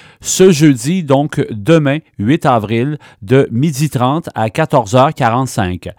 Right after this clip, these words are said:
Les funérailles auront lieu ce même jour, soit demain jeudi huit avril à quinze heures,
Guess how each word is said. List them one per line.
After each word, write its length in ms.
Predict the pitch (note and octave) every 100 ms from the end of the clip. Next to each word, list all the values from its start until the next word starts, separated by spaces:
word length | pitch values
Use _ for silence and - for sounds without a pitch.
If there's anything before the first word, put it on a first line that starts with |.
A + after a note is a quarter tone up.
| _ - -
Les 180 | F#2+ A#2
funérailles 600 | - B2 B2 G#2+ B2+ D3 -
auront 240 | A2 A2+
lieu 240 | A2 B2+
ce 160 | C3 B2+
même 280 | A2 B2 B2+
jour, 340 | B2+ F#3 G#3
soit 320 | - C3+ G#2+
demain 380 | G2+ D3+ D#3+ E3+
jeudi 540 | D3+ C3+ C3 A2+ D3 -
huit 340 | G2 C3+ F3 -
avril 540 | C3 A#2 G#2+ B2+ E3+ - - -
à 160 | G2+
quinze 340 | - D3+ D#3+ C3+
heures, 300 | B2+ E3+